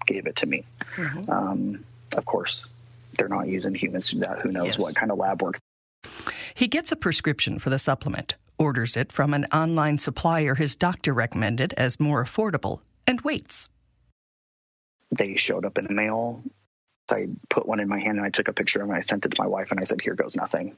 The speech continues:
Speaker 1: you know, and took it that day. By the end of that week, I kind of realized, I'm like, "I'm not tired. I don't need to take a nap. My eyes aren't falling. I actually feel like I could get up,"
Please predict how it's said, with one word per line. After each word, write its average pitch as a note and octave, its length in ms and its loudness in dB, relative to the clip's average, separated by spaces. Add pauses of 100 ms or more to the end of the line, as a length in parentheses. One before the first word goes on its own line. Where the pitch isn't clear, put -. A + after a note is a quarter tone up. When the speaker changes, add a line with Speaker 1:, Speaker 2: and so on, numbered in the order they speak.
(140)
Speaker 1:
you - 120 0
know, F2 220 -2 (520)
and G#2 720 0
took - 180 0
it A2 140 -2
that G#2+ 200 0
day. A#2 520 0 (760)
By A2+ 160 0
the A#2 200 -2
end A2 220 0
of C3 160 -2
that A2+ 260 0
week, G2+ 540 -4 (840)
I A#2 80 0
kind A#2+ 200 -2
of A#2 60 0
realized, G#2+ 220 -2
I'm A2 60 0
like, - 200 -4
"I'm G#2 140 0
not A#2+ 220 -2
tired. - 560 -2 (640)
I G#2+ 120 2
don't G#2 220 -2
need G#2+ 200 -2
to G#2 60 -2
take G2+ 220 -2
a G#2 60 0
nap. F#2+ 400 -4
My G#2+ 200 2
eyes G2 260 0
aren't G2+ 240 -4
falling. - 520 -2 (540)
I G2+ 120 2
actually G2 340 0
feel G#2 200 -2
like G2+ 200 -2
I G2+ 80 -2
could G#2 160 -6
get G#2 120 0
up," F#2+ 180 -2